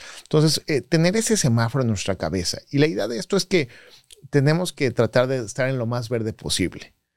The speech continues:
De esa manera nosotros le vamos a explicar a los niños porque ellos empiezan a crear asociaciones. Y eso es la importancia de la vida en un,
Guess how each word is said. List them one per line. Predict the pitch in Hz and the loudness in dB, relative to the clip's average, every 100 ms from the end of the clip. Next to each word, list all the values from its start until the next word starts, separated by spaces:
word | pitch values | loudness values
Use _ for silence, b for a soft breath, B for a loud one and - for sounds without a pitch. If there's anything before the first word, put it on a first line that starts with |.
| _ _ _ | _ _ _
De | - | -2
esa | 135 170 | 0 0
manera | 151 123 127 135 | -2 -2 -2 -2
nosotros | 135 113 - 131 | -4 -8 -2 2
le | |
vamos | 117 117 | 4 2
a | 113 | 0
explicar | - 113 110 | -4 -2 0
a | 110 | 2
los | 104 92 | 2 0
niños | 104 110 127 | 0 0 -4
porque | - 147 156 - 170 160 B B B | 0 2 2 2 0 0 B B B
ellos | 139 135 151 | 2 4 4
empiezan | 139 113 110 131 | 2 2 0 2
a | 117 | 0
crear | 104 101 104 | 0 2 2
asociaciones. | 98 90 - 76 - 104 71 - - - _ B B B B | -2 -6 -6 -6 -4 -2 -4 -6 -8 -8 _ B B B B
Y | 127 | 2
eso | 139 180 | 4 4
es | 156 | 2
la | |
importancia | 139 110 107 113 107 - 107 | -2 -4 -6 -4 -2 2 2
de | 107 | 4
la | 104 | 2
vida | 101 107 110 101 98 | 2 4 4 2 0
en | 92 107 | -2 2
un, | 110 - | 0 0